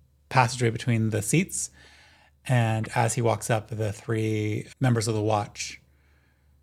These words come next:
nod to him and turn and follow him out, leaving behind the space to you all, which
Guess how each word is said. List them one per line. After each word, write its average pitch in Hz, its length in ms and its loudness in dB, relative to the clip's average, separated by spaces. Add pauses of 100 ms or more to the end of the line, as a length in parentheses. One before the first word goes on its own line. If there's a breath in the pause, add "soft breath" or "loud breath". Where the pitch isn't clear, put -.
(480)
nod 117 340 4
to 113 120 0
him 107 500 -2
and 113 120 -2
turn 117 200 -2
and 101 120 -4
follow 110 220 2
him 104 180 -6
out, 104 220 -6
leaving 110 280 2
behind 107 680 -2 (1400)
the 117 80 4
space 101 360 0
to - 120 -4
you 104 200 -2
all, - 320 -8
which - 580 -4